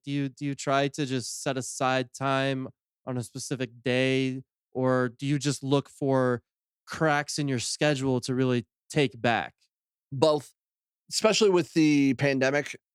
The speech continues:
Speaker 2: you know, with the heavy lockdowns, I figured out s-, schedule.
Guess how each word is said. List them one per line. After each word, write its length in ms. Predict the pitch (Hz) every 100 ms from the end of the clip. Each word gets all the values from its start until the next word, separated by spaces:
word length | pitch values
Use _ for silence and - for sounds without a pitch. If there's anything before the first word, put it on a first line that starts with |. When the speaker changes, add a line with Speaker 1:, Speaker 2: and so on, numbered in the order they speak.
| _ _ _ _
Speaker 2:
you 100 | 123
know, 120 | 117
with 140 | 113 117
the 60 |
heavy 220 | 113 156 151
lockdowns, 720 | 127 135 - 139 135 143 135
I 160 | 123 117
figured 340 | 113 151 135
out 160 | 127 117
s-, 320 | 120 - -
schedule. 640 | 127 - 147 131 143 147